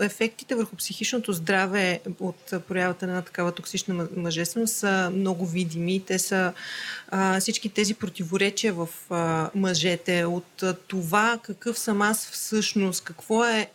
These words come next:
к-, м, каква е моята чувствителност или моите нужди и к-, къде аз трябва да отговоря на очакванията на другите и да се влезна в кутията, в която се очаква, понякога може да бъде много голям. И, а, т-,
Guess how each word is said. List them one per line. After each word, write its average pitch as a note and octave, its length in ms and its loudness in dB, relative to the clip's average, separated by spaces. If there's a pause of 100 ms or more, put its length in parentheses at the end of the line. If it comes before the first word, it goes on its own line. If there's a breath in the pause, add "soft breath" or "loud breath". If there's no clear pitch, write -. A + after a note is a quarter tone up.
(120)
к-, - 180 -6
м, G3 260 -2
каква - 260 0
е A#3+ 40 4
моята A3+ 680 4 (380)
чувствителност A3 680 0
или G#3 120 2
моите A3+ 300 4
нужди A3 480 2
и F3 100 -8 (220)
к-, G3+ 260 0 (120)
къде G3 340 2
аз A3 200 2
трябва G#3+ 180 0
да G#3 80 0
отговоря F#3 460 0
на G3 80 2
очакванията F#3+ 600 0
на F3+ 100 0
другите G3 360 -2
и - 20 -2
да E3+ 100 -4
се F3 180 -6
влезна G3 420 2
в - 60 -10
кутията, G3 480 -4
в E3+ 60 -12
която F3+ 320 -4
се E3+ 320 -2
очаква, F#3 480 -2
понякога G#3 360 0
може G3 120 0
да F#3 60 -4
бъде G3 120 2
много F#3+ 220 4
голям. E3+ 380 0 (840 loud breath)
И, G3+ 460 4 (1080)
а, F#3+ 280 2
т-, F3 40 -12